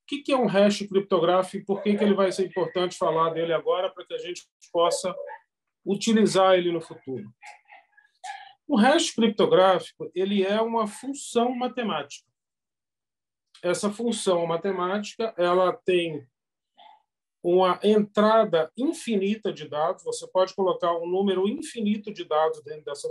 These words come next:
função, e ela vai dar uma saída limitada de dados, normalmente trinta e dois, quarenta e oito ou sessenta e quatro caracteres, que essa saída de dado, ela identifica de maneira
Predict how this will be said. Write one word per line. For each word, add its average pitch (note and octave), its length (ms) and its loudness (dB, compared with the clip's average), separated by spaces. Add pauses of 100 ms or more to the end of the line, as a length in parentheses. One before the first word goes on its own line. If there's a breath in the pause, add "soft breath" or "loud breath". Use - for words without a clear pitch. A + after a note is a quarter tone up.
função, G3+ 520 0 (840)
e E3 40 2
ela F#3+ 180 6
vai G3+ 180 4
dar G#3 160 2
uma A3 160 0
saída A3+ 760 -2 (1700)
limitada G3 720 0
de C3+ 100 -10
dados, - 360 -16
normalmente G3 840 2 (420)
trinta A3 280 4
e F#3 80 6
dois, G3+ 440 4
quarenta F#3+ 420 0
e - 20 2
oito G3 320 0
ou F#3 80 -2
sessenta G3 400 -6
e F#3+ 40 -4
quatro F#3 280 -4
caracteres, D3+ 840 -6 (360)
que G3+ 80 4
essa A#3+ 260 4
saída A#3+ 560 0
de F#3 140 -2
dado, F3+ 420 0
ela F#3 180 0
identifica G#3+ 960 -6 (1400)
de D#3 140 2
maneira G#3 480 4